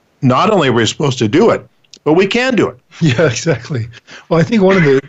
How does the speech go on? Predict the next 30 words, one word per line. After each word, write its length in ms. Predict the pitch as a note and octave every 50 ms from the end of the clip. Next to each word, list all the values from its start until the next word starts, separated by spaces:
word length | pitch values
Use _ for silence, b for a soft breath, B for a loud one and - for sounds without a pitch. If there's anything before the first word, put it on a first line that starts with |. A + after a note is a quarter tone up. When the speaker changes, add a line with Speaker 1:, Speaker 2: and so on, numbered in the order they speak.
| - - C#3+
Speaker 2:
the 60 | B2
things 260 | - F#3 G3 F3 D3+
we 100 | E3+ D3
have 120 | F3 D#3
to 80 | - D#3
understand 500 | D3+ D3 C3+ B2+ - - - F#3+ F#3+ E3+
is 140 | C#3+ B2 -
that 240 | - C#3+ C3+ C3 - B B B B B B B B B B _ _ - - _ _ _ _
Christ 400 | - - - E3+ F#3 G3+ G3+ -
is 140 | - C#3+ C#3
in 80 | D#3 C#3
the 80 | C3+
details, 600 | A#2 D3 G3+ - - C3 A2 A#2 - - - - - _ _ _ B B B B B B B -
and 220 | - D3 D3 D3 C#3+
that 200 | C#3+ C#3+ D3 C#3+
if 160 | C#3+ C3 C3
we 180 | D3+ D#3+ E3+ D#3+
are 140 | D#3 C#3+ C#3
conscious 540 | - - D3+ C#3+ D3 C#3 - F#3+ F#3 - -
and 100 | C#3+ C3+
aware, 500 | B2+ A#2 B2+ C3+ C3 C3 C3+ D#3 E3 D#3+
if 220 | C#3 C3+ A#2+ A2+
our 120 | B2+ B2 B2
intention 460 | - A2+ - - D#3+ D#3 - F3 D3+
is 140 | C#3 A#2 -
focused 460 | - D#3 C#3 B2 - E3 D3 - -
on 240 | B2+ B2+ C3 A#2+ C3+
coming 260 | - - D3+ C#3 C3+
up 100 | D3 B2+
higher 380 | A2 - - C#3 C#3 C3 C3